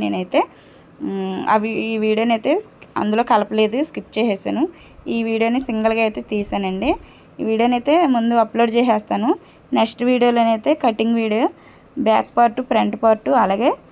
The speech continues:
ఆ, గమ్ముతోటి అంటించేసి నేనైతే బ్లౌజ్ని అందులో చూపిస్తాను ఫ్రెండ్స్. మీకు నచ్చితే లైక్ చేయండి, షేర్ చేయండి, కామెంట్ చేయండి. అలాగే సబ్స్క్రైబర్ చేసుకోవడం మాత్రం మర్చిపోకండి. ఈ వీడియో మీకు ఎలా అనిపించింది అనేది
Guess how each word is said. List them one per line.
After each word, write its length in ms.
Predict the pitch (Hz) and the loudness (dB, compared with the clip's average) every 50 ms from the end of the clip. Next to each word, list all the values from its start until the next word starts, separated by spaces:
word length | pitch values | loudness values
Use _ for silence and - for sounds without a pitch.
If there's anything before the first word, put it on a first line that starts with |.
| - - - - - - - - | -20 -20 -20 -20 -20 -10 -8 -6
ఆ, 40 | 196 190 196 190 196 190 190 196 190 190 190 208 214 214 | -4 -4 -2 -4 -2 -4 -4 -4 -4 -4 -4 -4 0 2
గమ్ముతోటి 460 | 226 220 220 220 214 226 220 214 220 214 | 2 4 2 2 2 0 0 0 0 0
అంటించేసి 540 | 233 214 220 - - - 196 - - - 269 262 | 0 -2 -4 -6 -4 -4 -4 -4 -4 -4 -4 -2
నేనైతే 360 | 233 208 202 190 196 190 233 269 262 208 | -2 -2 -2 -4 -6 -6 -4 -4 -2 0
బ్లౌజ్ని 460 | 214 196 190 196 196 196 220 262 349 440 - - | 2 2 2 2 0 -2 -2 -2 -2 -2 -2 -2
అందులో 200 | 226 214 202 208 208 208 | -2 0 0 -2 -2 -2
చూపిస్తాను 440 | 214 190 196 196 - - - - - - | -4 -4 -4 -6 -8 -8 -8 -8 -6 -4
ఫ్రెండ్స్. 260 | 226 262 320 339 - - - - - - - - | -4 -4 -4 -4 -8 -14 -20 -20 -20 -14 -6 -2
మీకు 160 | 233 254 262 247 | 2 4 4 4
నచ్చితే 260 | 226 220 220 - - 269 262 240 | 2 0 -2 -2 -2 0 2 2
లైక్ 180 | 226 226 220 - - | 2 2 0 -2 -6
చేయండి, 240 | 240 233 233 233 240 240 | -4 -2 -2 -2 -2 -2
షేర్ 220 | - 214 202 196 190 | -2 -2 -4 -4 -4
చేయండి, 220 | 202 208 208 202 214 214 - | -4 -4 -4 -4 -4 -2 -2
కామెంట్ 320 | 190 185 185 185 185 185 - | -2 -2 0 -2 -4 -4 -6
చేయండి. 260 | 196 190 190 185 202 214 - - - - - - - 202 | -6 -6 -6 -6 -8 -10 -12 -16 -20 -20 -12 -6 -2 -2
అలాగే 200 | 202 202 208 208 - | 0 0 -2 -2 0
సబ్స్క్రైబర్ 480 | 220 208 - - - 226 220 233 226 233 - | -2 -2 -2 -2 -2 -2 0 -2 -2 -2 -2
చేసుకోవడం 380 | 233 226 226 - 220 220 214 220 214 | -4 -2 -2 -2 -2 -2 -2 -2 -2
మాత్రం 180 | 208 - 208 202 208 | -4 -4 -4 -4 -4
మర్చిపోకండి. 600 | 202 - - - 208 220 214 214 214 208 - 226 - - - - - - - - | -4 -6 -8 -8 -6 -6 -4 -4 -4 -4 -4 -6 -8 -12 -18 -20 -20 -14 -8 -4
ఈ 40 | 208 214 226 | -4 -2 0
వీడియో 200 | 226 233 247 254 262 | 0 2 4 4 4
మీకు 140 | 254 254 254 220 | 4 4 4 2
ఎలా 120 | 220 233 240 | 4 4 2
అనిపించింది 380 | 247 233 240 233 - 240 233 226 220 | 2 2 -2 -4 -4 -4 -4 -2 -2
అనేది 200 | 220 220 240 | -2 -4 -2